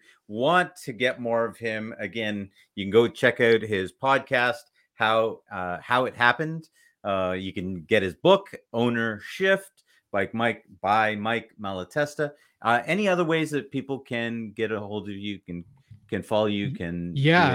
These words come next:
Speaker 1: of these
Speaker 2: yeah.
Speaker 1: things?
Speaker 2: Come, come to my website. It's my name, Mike Malatesta, M A L A T E S T A. You can, dot com. You can connect with me there. Connect with me on LinkedIn. I'm, I'm active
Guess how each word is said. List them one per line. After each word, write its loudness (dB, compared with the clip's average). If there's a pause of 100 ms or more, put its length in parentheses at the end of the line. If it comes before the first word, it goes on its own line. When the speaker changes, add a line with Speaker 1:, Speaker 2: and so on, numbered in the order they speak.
(140)
Speaker 1:
of -4
these -2
Speaker 2:
yeah. -2
Speaker 1:
things? -12
Speaker 2:
Come, -2 (120)
come 2
to 6
my 8
website. 2
It's -4
my 0
name, 0
Mike -6 (280)
Malatesta, -2
M 0
A -2 (100)
L 0
A -2 (580)
T 2
E 0
S -2 (180)
T 0
A. -4 (180)
You -8
can, -4 (420)
dot 2
com. 2
You -2
can -4
connect -2
with -4
me 2
there. -2 (360)
Connect 4
with 0
me 6
on 4
LinkedIn. 0 (560)
I'm, -2
I'm -2
active -2